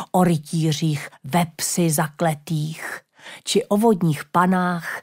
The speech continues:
v dalekých mořích. Zřídka kdy se stávalo, že babička neměla na vyprávění náladu, a to jim začala povídat třeba o pastýři, který hnal na pastvu tři sta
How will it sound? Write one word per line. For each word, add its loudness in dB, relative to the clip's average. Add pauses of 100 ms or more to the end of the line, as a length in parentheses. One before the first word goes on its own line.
(120)
v -4
dalekých -2
mořích. -8 (920)
Zřídka 0
kdy 2
se -2
stávalo, 0
že 0
babička -2 (240)
neměla 4
na 2
vyprávění 2
náladu, 0 (300)
a 0
to -2
jim 2
začala 0
povídat -2 (100)
třeba -2
o 0
pastýři, -6 (340)
který 2
hnal 2
na 2
pastvu -2 (160)
tři -4
sta -4